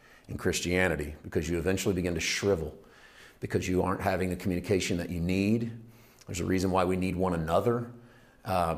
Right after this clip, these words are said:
and we keep turning inward, inward, inward as we push people away. The church is to fling wide the doors of your heart, as painful as that might be. The church is to work that sort of that therapy of being together. That's the ecclesia. Let me show you the first usage in the Old Testament,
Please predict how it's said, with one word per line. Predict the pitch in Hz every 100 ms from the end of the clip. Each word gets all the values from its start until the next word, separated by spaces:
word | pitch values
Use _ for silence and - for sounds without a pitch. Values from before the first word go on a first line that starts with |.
| -
and | 90 85
we | 82 87
keep | 87 - 104 -
turning | - 92 82 82
inward, | 104 104 110 110 110
inward, | 101 104 104 98
inward | 98 101 104
as | 92 90
we |
push | 85 92 -
people | 92 87
away. | 87 95 98
The | 92
church | - - 135 135 135 -
is | 107
to | -
fling | - - 98 95
wide | 92 92
the | 85
doors | 90 87 85
of | 85
your | 85
heart, | 82 104 120 117
as | -
painful | - 90 85 85
as | 82
that | 87
might | 90 87 90
be. | 98 120 139 139 - - - -
The |
church | - 101 95
is | 101
to | -
work | 87 95 90
that | 101 92 - - -
sort | - 92
of | 87
that | 90 -
therapy | - 95 95 104 104 117 117 117 - -
of | 98
being | 85 98 98
together. | 101 78 107 123 135 131
That's | - 92 - -
the | - 101
ecclesia. | - - 101 85 73
Let | 76
me | 117
show | -
you | 160
the | 143
first | 139 127 123
usage | 110 110 85
in | 85
the |
Old | 80 98
Testament, | 98 127 - 160 170